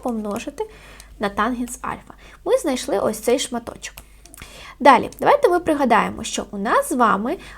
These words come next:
е, у прямокутника діагоналі точкою перетину діляться навпіл, отже, ці відрізки рівні, а значить, трикутник Д О Ц є рівнобедреним, а значить, висота є одночасно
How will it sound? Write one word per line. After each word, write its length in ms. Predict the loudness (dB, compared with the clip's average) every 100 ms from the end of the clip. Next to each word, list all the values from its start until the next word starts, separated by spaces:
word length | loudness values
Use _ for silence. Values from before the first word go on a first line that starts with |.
| -4
е, 140 | 0
у 200 | 0 2
прямокутника 760 | 2 2 0 0 -4 -4 -4 -2
діагоналі 640 | 2 2 0 0 0 0
точкою 460 | 0 0 -2 -2 -2
перетину 420 | 0 0 0 -4
діляться 420 | 0 0 0 -4
навпіл, 480 | -4 -4 -6 -6 -2 2
отже, 240 | 2 0
ці 220 | -2 -2
відрізки 580 | 0 -2 -4 -6 -6 -4
рівні, 440 | -2 -4 -4 -8 -10 -20 -20 -8
а 160 | 0 0
значить, 540 | 0 -2 -2 -4 -8
трикутник 560 | -4 -4 -2 -4 -6 -6
Д 440 | 0 4 4 4 0
О 180 | 0 0
Ц 320 | -2 -2 -2
є 360 | -2 0 0 0 -4
рівнобедреним, 960 | -2 0 -2 -4 -4 -4 -4 -6 -6 -10 -20 -20 -4
а 60 | 0 2
значить, 320 | 2 -2 -2
висота 480 | 0 0 0 0 2
є 140 | 2
одночасно 520 | 0 -2 0 0 -2